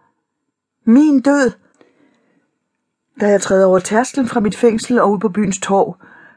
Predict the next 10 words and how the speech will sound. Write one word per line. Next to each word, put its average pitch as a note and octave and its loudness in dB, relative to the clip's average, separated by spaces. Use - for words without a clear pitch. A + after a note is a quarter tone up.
tårner A3+ 2
mit G#3+ 0
bestemmelsessted G#3 -2
sig E3 -4
op A3+ -2
foran A3 2
mig, G3 2
en G#3+ 0
stabel G3+ 0
brænde G3+ 2